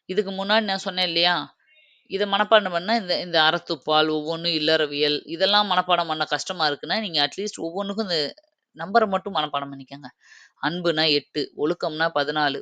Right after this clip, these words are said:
பொறைன்னா பதினாறு. இந்த மாதிரி ஏதாவது ஒரு ஷார்ட்கட் வச்சு நீங்க மனப்பாடம் பண்ணிட்டா, நான் இங்க மேல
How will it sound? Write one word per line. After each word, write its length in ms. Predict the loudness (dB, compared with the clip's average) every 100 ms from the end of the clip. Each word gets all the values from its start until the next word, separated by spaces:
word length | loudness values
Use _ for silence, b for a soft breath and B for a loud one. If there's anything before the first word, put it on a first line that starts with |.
| -4
பொறைன்னா 460 | -2 2 2 0 -4
பதினாறு. 580 | 0 0 0 0 -2 -4
இந்த 160 | -6 -4
மாதிரி 340 | 2 4 6
ஏதாவது 280 | 6 6 4
ஒரு 100 | 2 2
ஷார்ட்கட் 340 | 0 0 -4
வச்சு 220 | -4 -6
நீங்க 160 | -10 -6
மனப்பாடம் 420 | -4 -2 -4 -4
பண்ணிட்டா, 600 | -12 -16 -12 -6 0 0 0 B B B B -2
நான் 340 | 2 4 2
இங்க 140 | 0
மேல 300 | 4 6 6